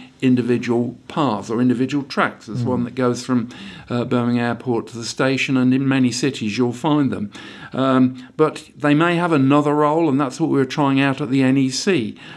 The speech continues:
Speaker 1: Um, Solihull Council has been actually, well, the first local authority in the country, uh, to purchase,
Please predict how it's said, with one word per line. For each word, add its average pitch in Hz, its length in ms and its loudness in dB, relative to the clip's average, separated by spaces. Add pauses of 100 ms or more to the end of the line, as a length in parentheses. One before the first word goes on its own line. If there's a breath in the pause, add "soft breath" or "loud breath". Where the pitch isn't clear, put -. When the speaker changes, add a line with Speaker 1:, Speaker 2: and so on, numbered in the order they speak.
(120 loud breath)
Speaker 1:
Um, 123 420 2
Solihull 139 500 0
Council 127 380 0
has 117 60 -2
been 127 200 4
actually, 127 320 -4
well, 110 140 -4
the 110 80 -20
first 143 380 0
local 131 260 0
authority 123 380 0
in 120 80 -4
the 123 60 -6
country, 123 500 -6 (420 loud breath)
uh, 120 260 0
to 117 140 -10
purchase, 127 720 -2